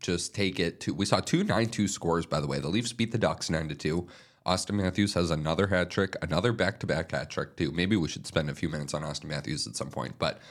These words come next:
the Florida Panthers take it to the Tampa Bay Lightning nine to two.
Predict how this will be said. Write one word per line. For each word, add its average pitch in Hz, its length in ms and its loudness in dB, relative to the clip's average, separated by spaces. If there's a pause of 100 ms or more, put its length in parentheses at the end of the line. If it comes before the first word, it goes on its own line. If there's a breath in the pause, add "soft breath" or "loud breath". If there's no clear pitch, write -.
(520 loud breath)
the 101 220 2
Florida 160 360 4
Panthers 80 640 0 (180)
take 123 260 0
it - 220 -4
to 104 240 2
the 85 180 -2
Tampa 90 320 -2
Bay 85 140 0
Lightning 73 380 -4
nine 85 180 0
to 107 80 0
two. 78 260 -2